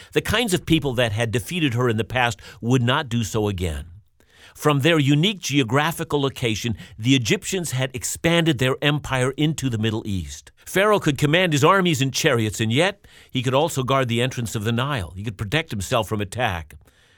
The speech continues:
And so no one in that region could resist him or defeat him. And then instead of a full-scale military attack, we see an attack on nature, an attack on the Nile, and then an attack on their crops and on their livestock. The Egyptians hadn't considered that possibility, and it's,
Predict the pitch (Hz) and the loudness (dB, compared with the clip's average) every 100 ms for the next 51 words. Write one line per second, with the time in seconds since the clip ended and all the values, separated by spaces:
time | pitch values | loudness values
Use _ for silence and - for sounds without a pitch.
0 | _ _ 104 - 123 113 113 120 147 147 | _ _ -10 -2 0 0 0 2 2 2
1 | 127 127 127 147 120 120 123 113 113 107 | 2 0 2 0 0 -4 -4 -4 -4 -4
2 | 165 - 98 98 95 - 131 82 80 - | -6 -6 -4 -4 -6 -6 -6 -6 -8 -12
3 | 82 _ _ _ _ _ _ _ 110 139 | -20 _ _ _ _ _ _ _ -2 0
4 | 139 117 147 135 120 104 160 165 - 143 | 0 -2 0 0 0 -2 -2 -4 -2 0
5 | 127 120 135 131 - 107 107 110 127 107 | 0 2 0 0 -2 -2 -2 -2 -4 -2
6 | 110 107 - 110 104 110 120 110 - _ | -4 -4 -2 -2 -2 -2 -2 -2 -8 _
7 | _ 101 107 120 180 185 80 73 _ _ | _ -6 0 0 0 -2 -10 -12 _ _
8 | - - 110 - 156 147 131 120 131 156 | -20 -6 -4 0 -2 0 0 2 2 0
9 | 117 78 - _ _ - 117 165 151 - | 0 -4 -16 _ _ -4 0 2 2 0
10 | 160 151 139 127 131 - 208 127 - - | 0 2 2 0 -2 -2 -4 -4 -10 -8
11 | 107 139 147 147 139 175 180 - 120 104 | 0 2 4 2 4 2 0 0 0 0
12 | - - 143 143 208 269 - 202 - 147 | -8 0 4 4 2 -2 -2 -2 -2 -2
13 | 151 151 131 123 131 101 98 101 - 104 | -2 -2 -6 -6 -4 -2 -2 -4 -4 -4
14 | 98 113 101 98 87 92 104 113 | -4 -4 -4 -2 -4 -2 -4 -6